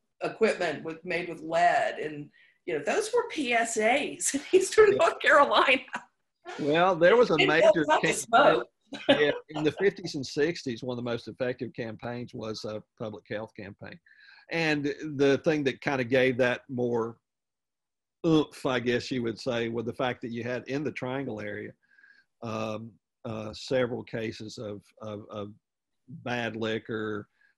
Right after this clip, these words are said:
Speaker 2: that was run through, through galvanized, uh, steel, and the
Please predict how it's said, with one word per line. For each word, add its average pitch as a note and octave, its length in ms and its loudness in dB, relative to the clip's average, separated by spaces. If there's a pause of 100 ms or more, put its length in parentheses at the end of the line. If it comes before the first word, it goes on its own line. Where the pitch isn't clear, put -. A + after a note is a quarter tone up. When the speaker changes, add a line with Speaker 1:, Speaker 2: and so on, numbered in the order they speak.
Speaker 2:
that A#2 80 -8
was A2+ 160 -10
run A#2 280 -6
through, A2+ 320 -8 (120)
through A2 220 -6
galvanized, G#2+ 960 -10 (100)
uh, A2 280 -12
steel, A2 680 -2 (320)
and G#2+ 300 -10
the G#2 240 -6